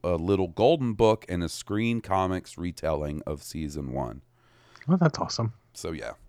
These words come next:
Speaker 1: Lots of Mandalorian stuff coming, which is fucking cool. I'm all about that. Um,
Speaker 2: Hell yeah.
Speaker 1: Yeah, I would say out of those, The Art of the Mandalorian, the visual dictionary, and the, uh,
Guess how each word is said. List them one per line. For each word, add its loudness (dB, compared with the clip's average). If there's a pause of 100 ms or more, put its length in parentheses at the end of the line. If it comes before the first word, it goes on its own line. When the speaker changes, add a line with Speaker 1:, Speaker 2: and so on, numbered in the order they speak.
(520)
Speaker 1:
Lots 6
of -2
Mandalorian 2
stuff -2
coming, -6
which -6
is -6
fucking -2
cool. 0
I'm 0
all 0
about -4
that. -2 (640)
Um, -4 (600)
Speaker 2:
Hell -4
yeah. -12 (1600)
Speaker 1:
Yeah, 0 (180)
I 2
would 6
say 8
out 12
of 4
those, 8 (240)
The -4
Art 6
of 0
the -4
Mandalorian, 2
the 2
visual 0
dictionary, -2 (580)
and -2
the, 0
uh, -2